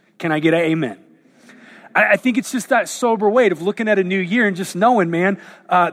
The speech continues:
challenges are gonna rise to meet me, and work is gonna be frustrating at times,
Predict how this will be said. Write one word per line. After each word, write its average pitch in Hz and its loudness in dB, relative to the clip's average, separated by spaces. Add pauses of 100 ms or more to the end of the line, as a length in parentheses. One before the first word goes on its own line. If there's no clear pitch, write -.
(100)
challenges 196 0
are 180 -2
gonna 180 2
rise 165 2
to 175 -2
meet 170 -6
me, 220 -4 (260)
and 160 -4
work 214 4
is 175 -2
gonna 185 0
be 151 -4
frustrating 220 -2
at 226 -6
times, 202 -2